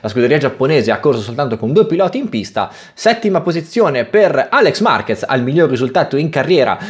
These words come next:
in Moto G P, evidentemente le modifiche fatte alla moto per rendere il setup simile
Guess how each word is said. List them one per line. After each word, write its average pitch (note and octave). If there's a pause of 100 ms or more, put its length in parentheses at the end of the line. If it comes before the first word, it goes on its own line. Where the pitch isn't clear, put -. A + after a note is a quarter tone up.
(140)
in F3
Moto D3+
G A3
P, A#3
evidentemente A#2+ (680)
le C3
modifiche D3
fatte D#3
alla D3+
moto B2+
per -
rendere B2
il C#3
setup -
simile A#2+